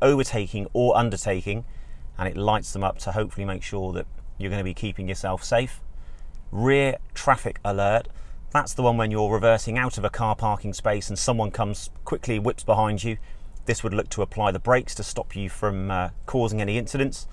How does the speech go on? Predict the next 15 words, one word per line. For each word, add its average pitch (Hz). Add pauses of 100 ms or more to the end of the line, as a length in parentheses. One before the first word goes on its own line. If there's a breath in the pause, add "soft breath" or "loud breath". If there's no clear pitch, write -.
(460 soft breath)
And 95
it, -
the 98
last 110
one 95 (140)
is 98
the -
front - (260)
pre-collision 104 (340 soft breath)
traffic -
assist. 82
So 90 (520 loud breath)
all 156
in 127
all, 131